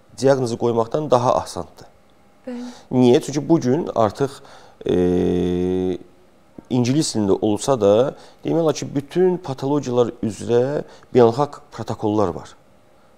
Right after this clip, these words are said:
Speaker 1: guideline-lar var. Və mən diaqnozu bildiyim halda həmin protokola əsasən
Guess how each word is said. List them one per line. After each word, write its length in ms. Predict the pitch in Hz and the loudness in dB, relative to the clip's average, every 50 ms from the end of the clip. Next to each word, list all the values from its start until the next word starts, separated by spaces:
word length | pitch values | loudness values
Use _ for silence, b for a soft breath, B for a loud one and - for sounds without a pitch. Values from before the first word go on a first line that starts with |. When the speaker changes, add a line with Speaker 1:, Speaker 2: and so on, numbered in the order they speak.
| _ - | _ -6
Speaker 1:
guideline-lar 600 | - 98 92 90 - 104 107 101 92 85 82 80 - | -4 -4 -4 -2 -2 0 0 0 0 -2 -6 -8 -12
var. 120 | 87 - b b b b b b b b b b b - - | -16 -18 b b b b b b b b b b b -12 -10
Və 440 | - 95 98 98 - - 127 123 120 120 123 113 - - | -8 -8 -8 -6 2 8 10 12 12 12 10 8 6 2
mən 300 | - 123 139 156 165 151 | 2 4 6 6 6 4
diaqnozu 400 | - 147 147 147 131 131 113 127 117 104 | 4 4 4 4 2 0 -2 -2 -2 -2
bildiyim 420 | 110 110 107 95 107 123 127 127 113 | -2 -4 -2 -2 0 0 0 0 0
halda 540 | 101 92 87 85 80 90 90 98 110 - 190 - b b b b b b b b - | -2 -2 -2 -2 -2 -2 -2 -2 -2 -4 -8 -10 b b b b b b b b -6
həmin 280 | 131 131 160 175 170 160 - | -2 2 2 2 2 2 -2
protokola 560 | - - 123 - 127 - - 135 139 143 - - | -4 -4 -4 -4 -4 -2 0 0 0 0 0 -2
əsasən 600 | 107 101 - - 123 120 - - 87 90 98 - | -4 -4 -2 0 -2 -2 -2 -2 -4 -4 -4 -6